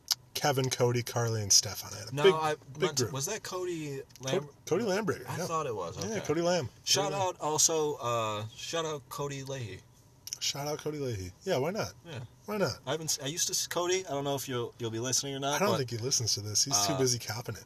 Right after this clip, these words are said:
Speaker 1: you
Speaker 2: too
Speaker 1: know?
Speaker 2: busy
Speaker 1: Too busy.
Speaker 2: patrolling the streets.
Speaker 1: Yeah.
Speaker 2: But I haven't seen you at, uh, Planet Fitness in a while. I'd
Speaker 1: Oh.
Speaker 2: like to, uh, like to see you there sometime.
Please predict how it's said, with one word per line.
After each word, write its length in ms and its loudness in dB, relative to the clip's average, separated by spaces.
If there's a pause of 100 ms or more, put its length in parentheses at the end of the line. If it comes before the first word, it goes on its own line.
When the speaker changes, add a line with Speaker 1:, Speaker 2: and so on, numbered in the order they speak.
(100)
Speaker 1:
you 80 -4
Speaker 2:
too 60 -2
Speaker 1:
know? 80 0
Speaker 2:
busy 500 -6 (200)
Speaker 1:
Too 120 -2
busy. 120 2
Speaker 2:
patrolling 280 0
the 60 -4
streets. 360 -4 (240)
Speaker 1:
Yeah. 120 -2
Speaker 2:
But 40 0
I 40 0
haven't 240 0
seen 200 0
you 100 -2
at, 180 -2
uh, 180 0
Planet 300 -6
Fitness 320 -4
in 80 -6
a 20 -10
while. 380 -6 (100)
I'd 240 2
Speaker 1:
Oh. 20 -6
Speaker 2:
like 220 -4
to, 220 -6
uh, 180 -6 (140)
like 160 -10
to 80 -2
see 160 0
you 80 -4
there 160 -6
sometime. 500 -8